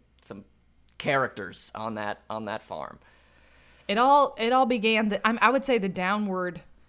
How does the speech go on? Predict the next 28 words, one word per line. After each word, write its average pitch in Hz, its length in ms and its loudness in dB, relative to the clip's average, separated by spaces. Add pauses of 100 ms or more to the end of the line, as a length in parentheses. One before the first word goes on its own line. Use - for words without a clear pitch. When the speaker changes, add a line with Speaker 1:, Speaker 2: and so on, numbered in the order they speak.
Speaker 2:
spiral 196 520 2
began 185 380 -4
with 175 120 -10
losing 180 360 -4
Mayo. 151 520 -6 (200)
Speaker 1:
I 131 180 2
was 131 160 -2
gonna 131 200 -2
say 123 340 2
that, 110 160 -4
well, 123 120 0
once 170 220 -2
we 196 80 2
lost 160 240 4
Mayo, 160 540 2
our, 127 380 0
I 127 100 -12
mean, 113 240 -8 (360)
one 160 220 4
of 170 60 2
my 170 120 6
favorites. 170 400 0
I'm 135 100 0
not 139 100 0
gonna 123 80 -4
say 113 160 -4
my 117 260 -2
favorite, 135 880 0